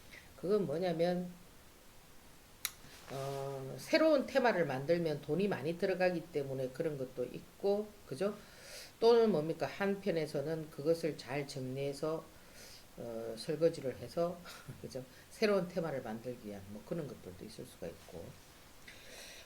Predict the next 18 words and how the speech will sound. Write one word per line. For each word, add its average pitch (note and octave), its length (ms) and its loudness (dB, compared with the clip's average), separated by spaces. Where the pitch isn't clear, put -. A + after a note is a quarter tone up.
오늘 B3 540 12
시장은 A#3 380 8
어땠냐면은 C3+ 880 0
전체적으로 C#3 460 0
보면 B2+ 260 -4
처음에는 G3 720 4
오늘 F#3+ 220 4
원전 C#3+ 580 4
관련한, A#2 560 -6
그리고 D#3 320 0
이제 B2+ 420 -2
그 A#2 400 -2
뭡니까? G#2+ 480 -8
미사일 C#3+ 500 -2
사정거리, B2+ 580 -4
그와 E3+ 200 4
관련해서, C3 480 0
그죠? D#3 300 0